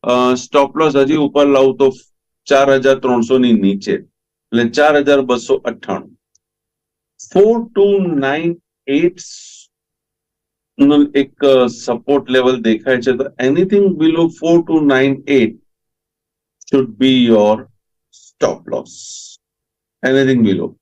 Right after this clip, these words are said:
Closing basis on seventy-five minute candle. પંચોતેર મિનિટની કેન્ડલ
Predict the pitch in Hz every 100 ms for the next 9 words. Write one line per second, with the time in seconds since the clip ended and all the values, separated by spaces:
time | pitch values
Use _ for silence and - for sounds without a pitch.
0 | - 151 165 147 135 107 95 113 135 139
1 | - _ _ _ _ - 127 127 - -
2 | - 139 147 151 156 147 147 143 120 117
3 | 127 - _ - 107 101 80 - _ _
4 | _ _ _ 139 139 135 170 165 175 165
5 | 143 143 147 147 151 147 _ _ - 143
6 | 151 180 190 180 165 165